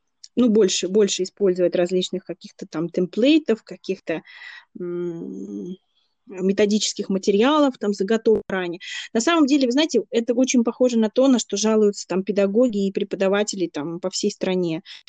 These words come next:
Вообще стало больше у тех, кто <laughs> учит. Я не знаю, как,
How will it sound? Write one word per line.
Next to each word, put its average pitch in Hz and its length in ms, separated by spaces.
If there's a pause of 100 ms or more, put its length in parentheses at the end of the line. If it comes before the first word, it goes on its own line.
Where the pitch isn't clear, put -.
(100)
Вообще 311 200
стало 214 240
больше 185 540 (440)
у - 80
тех, - 240
кто - 200
<laughs> - 80
учит. 262 380 (720)
Я 208 140
не 214 80
знаю, 220 160
как, - 100